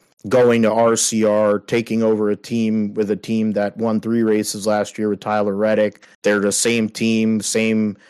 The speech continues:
spotter, all that. The only thing that changed is they got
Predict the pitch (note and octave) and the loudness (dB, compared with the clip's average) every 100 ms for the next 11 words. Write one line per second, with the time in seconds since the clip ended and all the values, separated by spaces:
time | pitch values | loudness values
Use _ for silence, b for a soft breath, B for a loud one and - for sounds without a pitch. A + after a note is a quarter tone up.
0 | b - - A2+ A2 G#2+ G#2+ G#2+ A2 G#2 | b -10 0 2 4 4 2 4 2 2
1 | G#2 F#2 - G#2+ A2 A2+ G2 A2+ G2+ G2 | 0 -2 -6 -2 0 0 -2 -2 0 -2
2 | - A2+ G#2+ G2 G#2 G2 G2 F#2+ G#2 G#2 | -2 -2 -2 -4 -4 -4 -4 -4 -4 0
3 | G#2 G2 - | 0 -2 -6